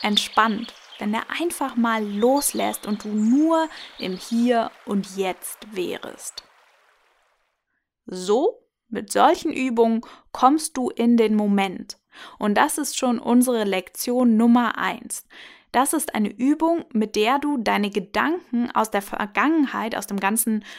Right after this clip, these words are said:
Vergangenheitsgehadere und aber auch aus den Zukunftssorgen herausholen kannst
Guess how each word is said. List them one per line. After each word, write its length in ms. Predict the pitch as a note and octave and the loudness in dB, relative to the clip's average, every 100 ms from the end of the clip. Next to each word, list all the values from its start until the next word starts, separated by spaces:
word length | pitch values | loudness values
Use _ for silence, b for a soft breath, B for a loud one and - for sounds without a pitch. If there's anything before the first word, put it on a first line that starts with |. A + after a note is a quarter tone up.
| B | B
Vergangenheitsgehadere 2250 | - G#3+ G#3 A3 C4+ A3+ G#3+ A3 A3 - G3+ G3 G3 G3 - A3 C4+ C4 A3+ A3 B3 C#4+ B B B | -4 -2 0 4 4 4 2 0 -2 -2 0 0 0 -2 0 4 6 6 4 4 2 0 B B B
und 320 | - C4+ - | 4 4 4
aber 240 | A#3+ A#3+ | 4 6
auch 220 | A#3 A3+ - | 4 2 -6
aus 140 | A3+ | -4
den 180 | A#3 G#3+ | -2 -2
Zukunftssorgen 1400 | - F#4 F#4 - B3 G#3+ - - G3 A3+ C4 D4 C4+ | 0 0 0 2 0 0 -4 -12 2 2 4 2 2
herausholen 880 | C4 - G#3+ A3 D4+ D#4 A3 G3+ F#3+ | 0 0 6 8 6 0 0 0 -2
kannst 540 | G3 G#3+ A#3+ B3+ - | -6 -2 0 -2 -8